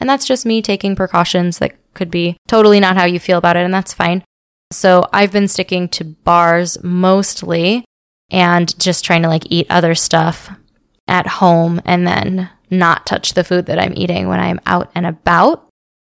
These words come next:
I always want to have my watch with me because it's good to know what time it is. It's good to know all the time what time it is. And that's for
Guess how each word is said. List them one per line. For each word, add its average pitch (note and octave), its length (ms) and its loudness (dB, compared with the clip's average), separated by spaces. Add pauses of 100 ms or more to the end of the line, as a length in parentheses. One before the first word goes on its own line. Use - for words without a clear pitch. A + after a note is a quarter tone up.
I G#3 160 -4
always B3+ 440 4
want A3+ 100 2
to G#3+ 80 0
have G3+ 240 0
my F3+ 220 -2
watch F3 640 0
with F#3 440 -4
me F3 480 -4
because E3+ 1120 -2 (440)
it's F3+ 220 -6
good E3 180 -4
to - 140 -6
know E3+ 100 -2
what F3 160 -4
time F3+ 240 -4
it G3+ 80 -2
is. C#4+ 380 -4
It's F#3 180 -4
good F#3 180 -2
to G3+ 120 0
know F#3 160 2
all F#3 240 4
the F#3 120 4
time F3 320 0
what F#3+ 160 0
time F#3+ 240 -2
it G3 100 0
is. A#3 320 0
And G#3+ 220 0
that's D#4 200 2
for G#3 520 4